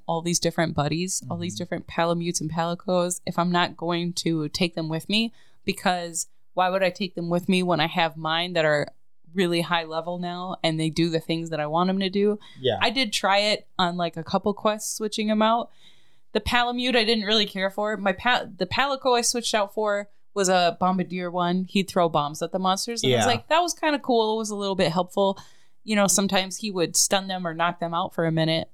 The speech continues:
Speaker 1: where I could go up and slice and dice. But really, I got what I wanted in the first place. I'm not gonna switch it up. There's actually
Speaker 2: I
Speaker 1: a side quest to hu-,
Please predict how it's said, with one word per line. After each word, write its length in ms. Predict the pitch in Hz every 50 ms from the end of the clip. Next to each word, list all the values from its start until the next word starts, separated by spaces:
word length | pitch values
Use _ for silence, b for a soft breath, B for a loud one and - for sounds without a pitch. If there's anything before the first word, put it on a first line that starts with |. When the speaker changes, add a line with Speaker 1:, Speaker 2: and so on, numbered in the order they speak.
| - - -
Speaker 1:
where 160 | - 175 170
I 100 | 165 170
could 300 | 165 - 175 165 160 - - - - -
go 180 | - 180 185 175
up 160 | 175 175 170
and 120 | 160 151 -
slice 320 | - 180 180 180 175 -
and 120 | 165 165
dice. 400 | 165 175 175 175 165 160 - - - - -
But 260 | 202 202 - - - - - - - - - - -
really, 440 | 214 240 254 247 233 226 226 - - - - - - - - - - - - - - -
I 140 | - - 247
got 300 | 208 208 208 247 240 220 185
what 100 | 170 165
I 80 | 160
wanted 360 | 160 175 180 180 180 180 175 180
in 100 | 180 170
the 80 | 160
first 360 | 156 - 202 202 208 - - -
place. 340 | 180 165 156 156 156 - - - -
I'm 180 | - 156 196 208
not 180 | 190 180 180
gonna 160 | - 185 170 160
switch 260 | - - 175 165 - 160
it 60 | 160
up. 240 | 160 160 160 - 185 180 - - -
There's 120 | 190 196
actually 420 | 131 135 139 147 156 165 180 196 190
Speaker 2:
I 40 | 190
Speaker 1:
a 20 |
side 320 | 185 - 185 175 175 175
quest 320 | - - 190 180 180 - -
to 80 | 170
hu-, 180 | 156 - 185